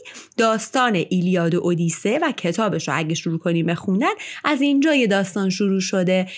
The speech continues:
یعنی اومدن راهب برای پس گرفتن دخترش. بعد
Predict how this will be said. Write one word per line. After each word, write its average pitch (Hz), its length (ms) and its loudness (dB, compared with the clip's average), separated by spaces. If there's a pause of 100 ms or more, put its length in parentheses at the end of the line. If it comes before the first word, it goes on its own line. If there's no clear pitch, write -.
(140)
یعنی 226 380 0
اومدن 202 840 2
راهب 180 760 0
برای 254 300 2
پس 233 240 -2
گرفتن 196 420 0
دخترش. 165 1120 -2 (640)
بعد 403 280 2